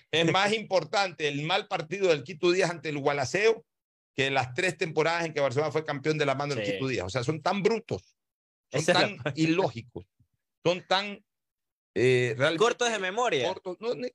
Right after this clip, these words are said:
Speaker 1: cortos de memoria, son tan, tan bobazos que para ellos es más importante
Speaker 2: Los últimos dos partidos.
Speaker 1: el mal partido del Quito Díaz ante el Gualaceo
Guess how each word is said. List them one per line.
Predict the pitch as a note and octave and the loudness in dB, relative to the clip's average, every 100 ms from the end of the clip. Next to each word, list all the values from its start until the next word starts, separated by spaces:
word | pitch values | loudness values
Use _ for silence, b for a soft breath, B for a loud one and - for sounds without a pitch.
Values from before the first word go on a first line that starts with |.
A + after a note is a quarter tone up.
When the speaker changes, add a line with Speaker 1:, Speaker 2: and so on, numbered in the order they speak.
| - | -6
Speaker 1:
cortos | A3+ A3 G#3+ | -6 -2 -2
de | |
memoria, | F#3 D#3 F3+ D3 | -2 -2 0 0
son | E3+ | -2
tan, | - F3+ G3 - _ | -4 -6 -6 -14 _
tan | - F3 E3+ C#3 | -6 -6 -4 2
bobazos | C#3+ D3 F#3 - G2+ _ _ _ _ _ _ _ _ - | 4 4 2 -8 -16 _ _ _ _ _ _ _ _ -10
que | B2 | -8
para | C3 C3+ D3+ | -4 -2 -2
ellos | G3 F3 | -2 -2
es | F3 | -2
más | E3 F3 F#3+ | -4 -8 -10
importante | F3 E3 D#3 F#3+ D#3+ B2+ G2+ - _ _ _ | -8 -8 -8 -8 -10 -12 -18 -20 _ _ _
Speaker 2:
Los | - B2+ | -6 -4
últimos | C#3 D3+ | -4 -4
dos | C#3+ C3+ | -4 -6
partidos. | C#3 D3 C3 A#2+ | -8 -6 -6 -4
Speaker 1:
el | C#3+ | -4
mal | D#3 G3+ A3 | -2 -2 -4
partido | F#3 E3+ G#3+ G#3+ | -6 -10 -10 -6
del | F3 D#3 | -6 -8
Quito | D3 F#3+ | -12 -8
Díaz | G3+ F#3+ | -6 -6
ante | F3 D#3+ | -8 -10
el | D3+ | -6
Gualaceo | C#3+ C3+ A#2+ G3 C4 - | -6 -6 -4 2 2 0